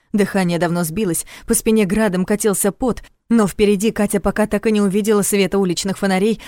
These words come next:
означавших, что скоро она будет в спасительной безопасности своей квартиры. Не могла же она заблудиться, она тысячу раз тут ходила. «Так, стой!» — велела она себе. «Остановись и осмотрись!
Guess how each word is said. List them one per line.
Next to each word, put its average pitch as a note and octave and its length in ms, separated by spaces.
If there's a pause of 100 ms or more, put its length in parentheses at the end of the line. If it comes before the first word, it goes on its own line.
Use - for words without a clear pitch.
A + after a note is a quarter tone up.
означавших, G#3 580
что - 200
скоро A3 320
она G3 160
будет G#3 300
в - 40
спасительной G#3+ 560
безопасности G#3 680
своей G#3 280
квартиры. G#3+ 500 (520)
Не A3+ 100
могла E3+ 320
же E3 120
она E3 160
заблудиться, F3 580
она G3 140
тысячу G#3 420
раз G#3+ 180
тут G#3+ 180
ходила. F#3 440 (840)
«Так, A3+ 200
стой!» — - 400 (580)
велела F#3+ 360
она E3 140
себе. E3 320 (260)
«Остановись A#3 540
и - 20
осмотрись! A#3 500